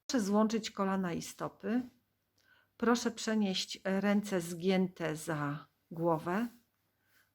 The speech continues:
Unieść kolana do góry. Proszę wykonać pięć obszernych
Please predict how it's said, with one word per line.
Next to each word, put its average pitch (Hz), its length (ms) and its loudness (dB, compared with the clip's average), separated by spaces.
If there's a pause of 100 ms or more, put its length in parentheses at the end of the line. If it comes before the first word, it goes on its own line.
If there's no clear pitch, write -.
Unieść 240 520 4
kolana 196 420 0
do 175 140 -4
góry. 175 480 -4 (1120)
Proszę 262 360 2
wykonać 190 840 -2
pięć 254 300 2
obszernych 190 840 -2